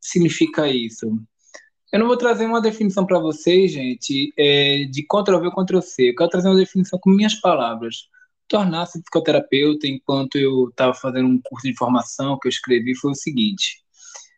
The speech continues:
É quando eu acolho o meu cliente, né, independente das suas escolhas, atitudes, independente de tudo que ele tenha feito, né, quando eu acolho, quando eu coloco a empatia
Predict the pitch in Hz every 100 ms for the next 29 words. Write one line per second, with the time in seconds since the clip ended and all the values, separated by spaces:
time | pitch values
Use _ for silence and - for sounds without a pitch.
0 | _ - - 196 208 214 208 202 208 202
1 | 202 196 196 214 165 151 151 - 175 170
2 | - _ _ _ 139 143 151 156 160 -
3 | _ 151 151 165 170 160 180 - 156 151
4 | 151 151 147 - - 131 135 131 123 131
5 | 135 120 139 135 135 131 131 131 127 -
6 | - - _ _ _ - 180 214 208 190
7 | 190 226 190 226 214 214 208 202 - 139
8 | 127 - 120 113 - _ _ _ _ 131
9 | 127 156 160 160 - 143 147 151 151 151
10 | - _ _ - 139 135 147 147 170 -
11 | 160 - - 127 131 143 151